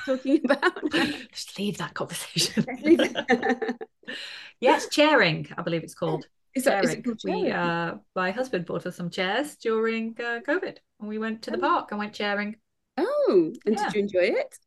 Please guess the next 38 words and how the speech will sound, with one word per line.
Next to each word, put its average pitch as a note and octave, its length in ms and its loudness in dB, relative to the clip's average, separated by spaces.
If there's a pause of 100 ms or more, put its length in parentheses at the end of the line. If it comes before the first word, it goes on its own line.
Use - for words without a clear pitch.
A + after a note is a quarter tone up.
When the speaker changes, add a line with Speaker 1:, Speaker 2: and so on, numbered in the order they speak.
(140)
Speaker 2:
We D4 80 2
did, B4 480 2
because D4+ 240 0
it C#4+ 80 -2
was C#4+ 160 -8
when D4 280 4
you D4+ 120 2
were C4+ 60 -2
supposed B3 440 -6
to A3+ 60 -12
be, A3+ 280 -4
uh, G3+ 420 -2
s-, - 200 -18 (220)
you A3 100 -2
know, F#3 80 2
social A3 320 -2
distancing. E3 720 -2 (560)
Speaker 1:
Yes. A3 240 -6
Speaker 2:
So G#3 360 2
they G3 160 0
said, G3+ 120 -8
if G3+ 100 -8
you F#3+ 120 -6
go G3+ 180 0
out, G3+ 320 4
like, E3 180 -2
don't E3+ 220 0
be F#3 80 0
near F3+ 240 -2
other F3 140 -6
people. C#4 360 -8
So G#3+ 120 -10
if A3 80 -8
you A3 80 -6
take - 180 -6
your G3+ 140 -4
own G3 140 -2
chair, D#4 580 -2